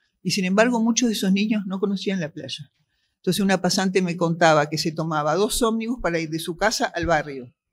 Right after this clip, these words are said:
otros dos ómnibus para ir a la playa. Se tomaba ocho ómnibus por día. Nosotros te-, les damos pase libre para los gurises y todo,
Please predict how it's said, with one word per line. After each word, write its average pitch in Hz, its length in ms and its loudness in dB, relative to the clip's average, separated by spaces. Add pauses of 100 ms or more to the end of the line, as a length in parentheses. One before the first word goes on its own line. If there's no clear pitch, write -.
otros 208 320 -2
dos 190 200 0
ómnibus 202 340 -2
para 175 160 0
ir 180 60 2
a 175 40 2
la 160 160 2
playa. 165 400 -2 (180)
Se 175 140 -6
tomaba 208 420 0
ocho 196 320 2
ómnibus 196 360 2
por 170 200 -6
día. 196 360 0 (400)
Nosotros 180 420 -6
te-, 165 100 -8
les 160 140 -2
damos 165 300 0
pase 156 260 -2
libre 165 260 0
para 160 160 0
los 151 120 -2
gurises 160 480 0
y 156 80 -4
todo, 196 380 0